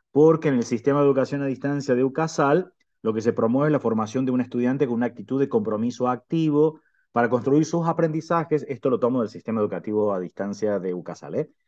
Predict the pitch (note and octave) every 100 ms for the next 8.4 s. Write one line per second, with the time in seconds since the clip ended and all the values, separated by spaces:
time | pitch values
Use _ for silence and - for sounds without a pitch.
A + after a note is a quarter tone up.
0 | _ _ G#2+ D#3 E3 F3 E3 F#3+ F#3+ G3
1 | D#3+ E3 D3+ - F3 F3 D#3+ - D3 F#3+
2 | A3+ G#3 D#3+ D#3+ E3 D3+ C#3 B2+ B2 -
3 | E3 E3 E3 F3 F3 G#2+ F#2+ - F#2 F2
4 | E2 C#2+ B1 - _ _ A#2+ B2+ C3 B2+
5 | C#3 C3+ A2 - _ _ C3+ C#3 C#3+ C#3+
6 | D3 B2 A#2 D3+ C#3+ - D3+ D#3 D#3 D3
7 | C#3 C#3+ D3 C#3+ F3 D#3 C#3+ C#3 C#3+ C3+
8 | B2 - A#2+ B2+